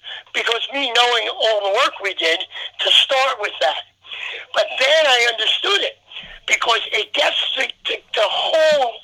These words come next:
audience, it gets their curiosity. Then it goes, pretty much goes into the story of why he got smacked. Instead of going into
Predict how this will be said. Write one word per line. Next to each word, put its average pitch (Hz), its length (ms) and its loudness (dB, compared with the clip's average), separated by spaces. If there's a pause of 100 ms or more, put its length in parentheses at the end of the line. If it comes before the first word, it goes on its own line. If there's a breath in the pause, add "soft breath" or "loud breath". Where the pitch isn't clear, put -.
audience, 262 520 0 (100)
it - 140 -4
gets - 280 0
their 240 120 2
curiosity. 226 920 2 (640 loud breath)
Then 302 200 2
it 277 160 -2
goes, 254 260 0
pretty 370 200 0
much 294 220 -2
goes 254 200 0
into 294 240 -2
the 226 100 0
story 240 360 0
of 170 100 -4
why 190 440 2 (100)
he 185 120 -10
got 160 200 0
smacked. - 600 -4 (500 loud breath)
Instead 330 400 2 (180)
of 233 120 -6 (600 soft breath)
going 247 300 0 (120)
into 214 520 0